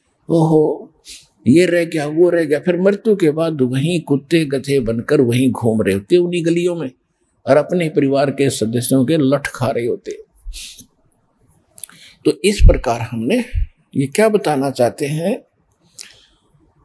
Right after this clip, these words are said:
कि अंत समय जब चले अकेला, फिर रोएगा तू कि "मेरा कुछ भी नहीं रहा, मेरे साथ कोई चल नहीं रहा, ये क्या बनी?" और परमात्मा कहते हैं, "मैं रोज बताया करता, प्रतिदिन यही सब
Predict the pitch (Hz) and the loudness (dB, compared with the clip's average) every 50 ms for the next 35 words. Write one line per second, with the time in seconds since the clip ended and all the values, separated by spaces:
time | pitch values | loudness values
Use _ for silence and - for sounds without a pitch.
0 | _ _ _ _ _ _ _ _ _ _ _ _ _ _ _ _ _ - 147 139 | _ _ _ _ _ _ _ _ _ _ _ _ _ _ _ _ _ 0 0 0
1 | - - - - - - - - - - - _ _ _ - - 165 202 226 220 | 0 0 -12 -20 -20 -20 -16 -14 -14 -14 -14 _ _ _ -2 2 2 2 2 0
2 | 220 - - 175 180 180 170 160 160 175 170 160 160 - - - - - _ _ | -2 4 6 6 6 6 4 0 0 -2 -2 -2 -2 -10 -16 -20 -20 -20 _ _
3 | - - 185 180 185 180 151 - - 156 151 - 156 151 127 123 - 147 165 160 | 4 4 4 6 6 2 2 0 -2 -6 -4 0 0 0 0 0 -2 -2 -4 -6
4 | - _ _ _ _ _ _ _ _ _ _ _ _ _ _ _ _ _ _ _ | -10 _ _ _ _ _ _ _ _ _ _ _ _ _ _ _ _ _ _ _
5 | _ _ _ _ _ _ _ _ - - 165 - - 156 170 180 170 151 135 - | _ _ _ _ _ _ _ _ -2 0 2 4 4 6 6 6 6 6 4 2
6 | - - - - 147 156 143 - - - _ _ - - 120 123 123 - 160 160 | -2 -2 -2 -4 -4 -4 -6 -10 -14 -20 _ _ -16 -8 -8 -6 0 0 0 2
7 | 165 170 175 175 165 - - - - 156 147 - 151 208 208 196 175 156 156 151 | 2 2 2 2 0 -2 -2 0 0 0 0 -2 -2 0 0 2 2 2 0 0
8 | 151 143 139 151 170 170 156 151 139 - - 147 147 - - - - 147 139 127 | 0 -2 -2 -2 0 0 0 0 -2 -2 0 2 2 2 0 -2 -4 -4 -4 -4
9 | - - 156 170 170 165 151 139 135 135 139 - - - - 151 160 165 160 160 | -2 0 2 2 2 0 -2 -6 -6 -6 -8 -8 -6 -8 -6 -6 -2 -2 -4 -2
10 | 165 - 202 214 214 226 208 220 214 - - _ _ _ _ _ _ _ _ _ | 0 0 0 0 2 0 0 0 -2 -8 -10 _ _ _ _ _ _ _ _ _
11 | _ _ _ _ _ - 139 131 - 165 170 170 170 165 156 - 185 165 160 156 | _ _ _ _ _ -4 -4 0 2 0 0 2 0 -2 -2 -2 -4 -4 -4 0
12 | - 160 156 156 180 180 175 170 170 - - - - - - 170 208 214 190 185 | 0 -2 0 0 -2 -4 -2 -2 -2 -4 -2 -2 0 2 6 8 6 6 6 4
13 | 165 165 165 165 170 165 165 165 165 147 139 - 156 151 151 - 156 143 139 - | 0 0 0 0 0 0 0 -2 -4 -6 -4 -2 -2 -2 -2 -2 -6 -6 -4 -2
14 | 156 151 135 143 143 139 139 135 139 151 147 - - 117 - | -2 -2 0 0 -2 -2 -2 -4 -4 -4 -4 -4 -6 -10 -10